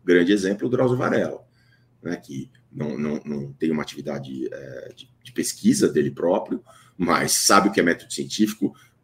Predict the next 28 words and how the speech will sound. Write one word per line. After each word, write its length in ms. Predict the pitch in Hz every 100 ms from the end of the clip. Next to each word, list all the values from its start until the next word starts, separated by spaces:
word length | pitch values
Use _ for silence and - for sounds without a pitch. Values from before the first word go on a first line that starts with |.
| _
é 120 | 87
atualizado 500 | 80 78 76 80 -
com 100 | -
a 40 |
ciência, 360 | - 85 101 -
sabe 300 | - - -
pegar 160 | 82
uma 160 | 78 78
revista, 460 | 69 69 98 104 80
analisar 360 | 80 80 76
um 100 | 78
artigo, 380 | 71 - 101 82
entender 360 | 80 78 80 82
uma 160 | 78
tabela. 580 | - - 82 101 95 80 - _ _ _ -
Então, 180 | - 87
realmente 300 | 101 101 98
são 120 | 123
atividades 420 | 123 131 135 135
diferentes. 640 | - - 170 196 - - - _ _
A, 240 | - - -
a 40 |
me-, 160 | 76 -
a 100 | -
medicina 400 | 78 80 - 80
clínica 600 | 78 104 101 95 85 -
e 80 | 80
cirúrgica 760 | - - 82 82 71 69 -